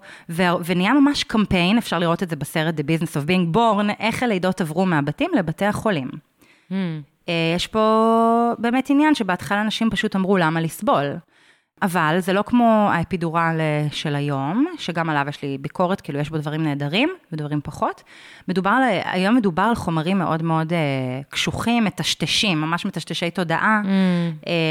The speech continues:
Speaker 1: נשים היו ממש, אה, כמו הולכות לישון וקמות עם תינוק.
Speaker 2: Mm.
Speaker 1: תוצאות רעות מאוד בנפש ובגוף,
Speaker 2: איך,
Speaker 1: לאימהות
Speaker 2: איך התינוק יכול,
Speaker 1: ולתינוקות.
Speaker 2: רגע, להבין משהו, אגב, אפרופו משככים,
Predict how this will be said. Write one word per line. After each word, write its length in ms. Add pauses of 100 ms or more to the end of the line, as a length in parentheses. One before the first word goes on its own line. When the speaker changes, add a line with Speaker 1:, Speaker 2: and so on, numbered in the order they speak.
(160)
Speaker 1:
נשים 400
היו 360
ממש, 360
אה, 80
כמו 180
הולכות 320
לישון 420
וקמות 320
עם 80
תינוק. 760
Speaker 2:
Mm. 40 (460)
Speaker 1:
תוצאות 460
רעות 340
מאוד 340
בנפש 500
ובגוף, 680 (160)
Speaker 2:
איך, 120
Speaker 1:
לאימהות 320
Speaker 2:
איך 80
התינוק 380
יכול, 300
Speaker 1:
ולתינוקות. 280
Speaker 2:
רגע, 80
להבין 420
משהו, 320
אגב, 400
אפרופו 500
משככים, 640